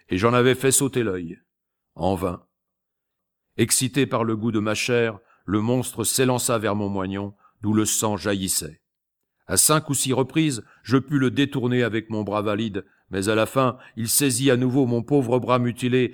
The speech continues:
et en racla la chair depuis l'épaule jusqu'au coude. Là, ses dents se rejoignirent, et il put disposer d'une seconde bouchée de ma personne.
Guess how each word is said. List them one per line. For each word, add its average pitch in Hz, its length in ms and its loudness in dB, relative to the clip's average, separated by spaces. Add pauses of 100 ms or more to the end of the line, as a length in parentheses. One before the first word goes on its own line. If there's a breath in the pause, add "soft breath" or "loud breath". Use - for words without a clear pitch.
(160 loud breath)
et 117 100 4
en 123 100 2
racla 123 380 0
la 120 100 2
chair 101 460 -4
depuis 104 280 -6
l'épaule 113 380 0
jusqu'au 98 380 -6
coude. 87 420 -12 (640)
Là, 117 420 2
ses - 220 -2
dents 135 180 2
se 127 140 0
rejoignirent, 113 680 -2 (200 loud breath)
et 113 120 2
il 127 160 -2
put 135 180 -8
disposer 135 560 -2
d'une 139 180 -2
seconde 127 380 -2
bouchée 120 280 -4
de 98 60 -6
ma 101 120 -2
personne. 87 540 -8